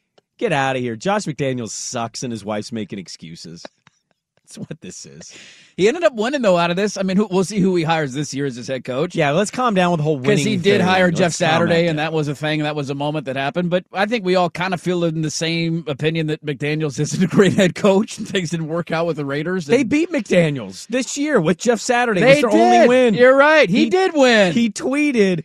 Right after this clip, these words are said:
Speaker 2: He
Speaker 1: "Oh,
Speaker 2: did.
Speaker 1: people didn't think we cared about winning. How about that?" After that game, they didn't win another game the rest of the season. So actually, he won the only game that mattered for their year.
Speaker 2: Somebody said, "I'm about ten, fifteen minute per, three, four times per day." Like, that's efficient.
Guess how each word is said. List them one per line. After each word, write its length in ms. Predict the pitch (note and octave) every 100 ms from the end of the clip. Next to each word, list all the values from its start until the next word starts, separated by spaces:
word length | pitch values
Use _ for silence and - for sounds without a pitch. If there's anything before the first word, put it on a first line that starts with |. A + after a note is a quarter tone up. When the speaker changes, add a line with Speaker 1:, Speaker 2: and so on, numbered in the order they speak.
| _
Speaker 2:
He 80 | C#4+
Speaker 1:
"Oh, 200 | A#3 F#3+
Speaker 2:
did. 320 | A#3+ A#3+ F3+
Speaker 1:
people 240 | A3 G3+ F#3+
didn't 180 | F#3
think 220 | F3 F#3 D3
we 120 | F#3+
cared 300 | G3 G3 F3+
about 300 | F3 E3+ F#3
winning. 340 | G3 D#3 A2+
How 220 | D#3 F#3
about 300 | F3 F3+ F3+
that?" 300 | F#3 E3 A2+ -
After 300 | E3 G3+ A3+ A#3
that 180 | G#3
game, 220 | A3+ A3+ F#3+
they 100 | E3+
didn't 320 | F#3+ E3+ F3
win 120 | G3
another 280 | F3+ E3+ E3
game 260 | E3+ E3
the 80 | D3
rest 220 | C#3+ -
of 20 | D3
the 60 |
season. 440 | - D3 B2 - - - _ _ _ _ _ _ _ _ _ -
So 180 | G#3+ G3+
actually, 300 | G#3+ B3+ G3+
he 60 |
won 200 | G3+ G3+
the 100 | F#3+
only 260 | E3+ F3+ F3+
game 220 | E3+ F3
that 120 | E3
mattered 340 | C#3+ D3 D3 B2+
for 80 | C3+
their 140 | B2
year. 300 | A#2+ G2+ C#2 _ _ _ _
Speaker 2:
Somebody 180 | G3+ F3
said, 140 | F3+
"I'm 60 | E3
about 260 | D#3 D3
ten, 220 | F3+ E3+
fifteen 400 | D#3 F3 - E3+
minute 260 | D#3 D3+ -
per, 260 | D#3 D3 D3
three, 200 | D#3+ D3+
four 200 | D3 C3+
times 280 | D3 C#3
per 120 | - B2+
day." 300 | B2 B2 C3+
Like, 100 | A3+
that's 180 | D4+ C#4+
efficient. 600 | A3+ E3+ D3+ E3 E3+